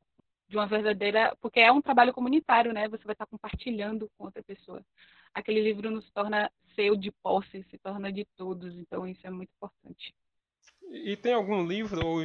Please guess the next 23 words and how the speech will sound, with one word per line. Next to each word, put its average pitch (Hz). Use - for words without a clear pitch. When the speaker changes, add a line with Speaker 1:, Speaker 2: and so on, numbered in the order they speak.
Speaker 2:
o 147
tipo -
de 151
leitura 151
que 143
chama 151
mais 143
a 143
atenção 175
do, 131
dos 120
jovens 156
que, 120
que 117
frequentam 120
a 117
biblioteca? 120
Speaker 1:
Rapaz, 185
tem, 208
tem. 202
E 208
é 214
sempre 254